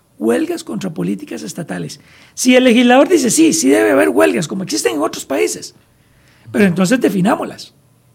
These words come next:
¿Cuáles son las reglas para ese tipo de huelgas?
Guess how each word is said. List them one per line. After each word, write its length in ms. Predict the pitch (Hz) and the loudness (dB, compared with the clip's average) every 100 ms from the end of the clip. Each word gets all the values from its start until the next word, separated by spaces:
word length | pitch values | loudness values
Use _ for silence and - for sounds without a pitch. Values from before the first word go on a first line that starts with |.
| _ _ _ | _ _ _
¿Cuáles 320 | - 226 269 - | -4 -2 -2 -2
son 340 | 269 359 - _ _ _ _ - | -4 -6 -16 _ _ _ _ -8
las 280 | 196 170 | -6 -6
reglas 480 | 180 294 370 403 - | 0 0 0 -4 -6
para 400 | - 202 170 170 | -12 -10 -8 -2
ese 240 | 294 285 196 | -2 -2 -4
tipo 300 | 214 185 202 | -10 -6 -6
de 60 | |
huelgas? 500 | - 98 78 - - | -4 -6 -8 -18 -20